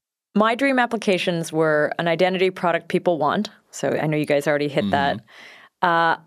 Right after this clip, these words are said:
Speaker 1: a popular privacy app that offers a way to have privacy,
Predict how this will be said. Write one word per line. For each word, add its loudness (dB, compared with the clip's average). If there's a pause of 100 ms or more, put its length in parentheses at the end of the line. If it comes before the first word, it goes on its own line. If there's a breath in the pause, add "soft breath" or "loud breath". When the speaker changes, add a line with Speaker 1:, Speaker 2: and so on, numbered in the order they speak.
(120)
Speaker 1:
a 2
popular 2
privacy 0
app -2
that 2
offers -2
a 0
way 2
to -8
have -2 (320)
privacy, 0